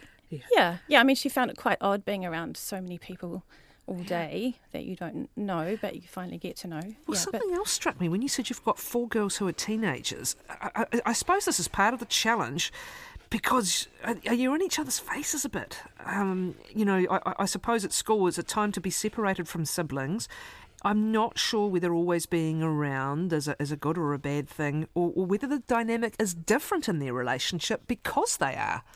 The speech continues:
Speaker 1: homeschooled.
Speaker 2: Yeah, I think you have to learn to get along with your siblings, and you have to find ways.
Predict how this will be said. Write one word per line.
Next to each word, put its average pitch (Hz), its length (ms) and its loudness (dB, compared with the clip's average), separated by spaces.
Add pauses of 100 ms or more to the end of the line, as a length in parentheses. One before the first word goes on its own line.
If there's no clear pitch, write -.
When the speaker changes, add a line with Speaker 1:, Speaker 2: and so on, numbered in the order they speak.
(120)
Speaker 1:
homeschooled. 123 640 -4 (560)
Speaker 2:
Yeah, 403 140 0
I 320 100 0
think 453 300 -8 (240)
you 427 80 -2
have 311 420 -4
to 359 160 -4
learn 233 460 0
to 220 120 -12
get - 160 -4
along 202 280 -2
with 196 140 -8
your 190 80 -6
siblings, 180 520 -8
and 202 80 -8
you 196 100 -6
have 202 140 -8
to - 120 -16
find 196 380 -6
ways. 180 460 -4